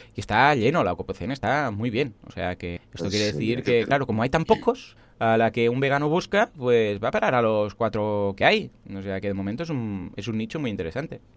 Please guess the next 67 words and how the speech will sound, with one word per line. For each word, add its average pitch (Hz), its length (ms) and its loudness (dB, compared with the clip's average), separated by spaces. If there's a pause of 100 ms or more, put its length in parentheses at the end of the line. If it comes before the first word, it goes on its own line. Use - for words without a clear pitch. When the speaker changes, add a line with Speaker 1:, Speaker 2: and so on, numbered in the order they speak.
Speaker 2:
Pues, - 580 -4
pues 73 140 -6
sí, 85 320 0
pues 78 120 -2
ya 85 80 2
sabéis, 101 320 6
¿eh? 139 140 4
El 135 120 4
que 85 100 -4
se - 60 -2
lo 82 80 -4
esté - 140 0
pensando, 131 640 0
ya, 117 320 -4
ya 117 320 -2
Joan 123 200 -2
y 147 40 -8
su 143 120 -10
familia 131 460 -4
y 143 100 -4
los 117 160 -6
am-, 107 180 -8
y, 95 260 -8
y 107 120 -10
los 107 100 -2
Speaker 1:
Sí, 147 60 2
sí. - 20 0
Speaker 2:
amigos 127 260 4
de 135 120 2
Joan 143 240 4
ya, 135 180 4
ya, 110 260 -2
ya 101 160 -4
le 107 120 -6
llena 107 380 0
un 101 160 -4
par 101 140 -2
de 95 60 -6
semanas, 110 340 -2
¿no? 139 260 -6
De 107 120 -6
vacaciones. 107 400 4
Speaker 1:
Totalmente. 143 500 4 (420)
Ya 120 160 2
Speaker 2:
Y 147 100 0
le 151 100 6
haremos 110 240 4
Speaker 1:
tienen, 120 80 -2
ya 165 100 4
tienen 208 240 6
un 107 60 4
Speaker 2:
publicidad, 107 100 2
le 123 80 4
haremos 131 200 4
Speaker 1:
cliente. - 40 -6
Speaker 2:
publicidad 110 720 2
aquí, 90 300 -4
¿no? 165 400 -2
Speaker 1:
Hombre, 147 300 8
Speaker 2:
Eh, 110 40 0
Speaker 1:
por 123 140 0
supuesto 139 300 0
que 139 60 4
sí, 196 80 6
Speaker 2:
mira, 202 80 4
Speaker 1:
cualquier 143 280 4
Speaker 2:
cualquier 220 120 8